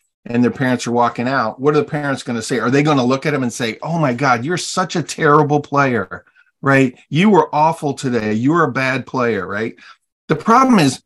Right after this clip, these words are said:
if we get hooked on this idea that it's, it's, it's me, it's me that's getting the result, then if I'm not getting the result, then it must be me, right? Now, all you have to do is change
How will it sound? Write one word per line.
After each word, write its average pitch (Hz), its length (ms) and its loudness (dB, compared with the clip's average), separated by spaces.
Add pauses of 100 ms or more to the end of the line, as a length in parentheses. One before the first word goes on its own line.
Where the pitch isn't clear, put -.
(160)
if 135 160 2
we 175 420 4
get 165 220 0
hooked - 600 -2
on 135 240 2
this 127 180 0
idea 131 520 0
that 113 440 -6 (460)
it's, - 420 -6
it's, - 340 -6 (260)
it's 123 220 0
me, 127 760 6 (260)
it's 120 240 -4
me 143 720 6 (100)
that's 127 260 -2
getting 131 300 4
the 113 60 0
result, 110 720 -2 (480)
then 131 460 0
if - 180 -8
I'm 127 180 2
not 185 240 4
getting 131 260 0
the 120 60 2
result, 117 460 -2
then 123 160 -4
it 120 60 -4
must 110 280 -8
be 147 120 -2
me, 247 420 0 (160)
right? 113 380 -4 (400)
Now, 170 160 0
all 185 140 0
you 240 80 4
have 196 120 2
to 156 100 0
do 170 180 -2
is - 160 -2
change 151 640 -6